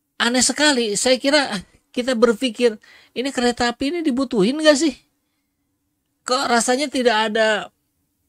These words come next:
pengecekan gitu? Tidak ada perencanaan, tidak ada survei terlebih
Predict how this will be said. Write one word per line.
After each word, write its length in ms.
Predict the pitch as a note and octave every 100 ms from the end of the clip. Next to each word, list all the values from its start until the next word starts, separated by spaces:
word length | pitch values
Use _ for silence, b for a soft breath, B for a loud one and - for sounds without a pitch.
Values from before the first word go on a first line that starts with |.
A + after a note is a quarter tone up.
| _ _ _ _ _
pengecekan 680 | A3+ A#3 A3+ G3+ F3+ A3 B3
gitu? 240 | F3+ G#3 A3+ _ _ _
Tidak 480 | F#3+ F#3 E3 G3 F#3+
ada 160 | G3
perencanaan, 960 | F#3+ G3+ G3+ F#3 G3+ F#3+ E3+ F#3 A#3 G#3+
tidak 320 | G3 F3+ E3+
ada 160 | F3+ F3+
survei 400 | G#3+ G3 G3 G3+
terlebih 320 | F#3+ F#3+